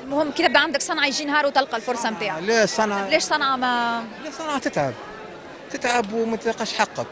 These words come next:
Speaker 2: تتعب صنعتك تدلل، تدلل حتى على الفيسبوك يكلموك،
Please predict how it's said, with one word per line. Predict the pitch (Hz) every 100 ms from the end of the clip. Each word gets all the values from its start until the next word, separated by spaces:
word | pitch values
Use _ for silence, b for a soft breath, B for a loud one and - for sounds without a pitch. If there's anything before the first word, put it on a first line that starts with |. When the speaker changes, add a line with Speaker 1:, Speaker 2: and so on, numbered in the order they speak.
| - - - - - - -
Speaker 2:
تتعب | 202 220
صنعتك | 214 233 240 233 220 190 170 - - -
تدلل، | 208 175 170 113 - - - - - - - - - - -
تدلل | 190 170 202 180
حتى | 190 185
على | 165
الفيسبوك | 160 175 165 156 185 190 175
يكلموك، | - 170 160 139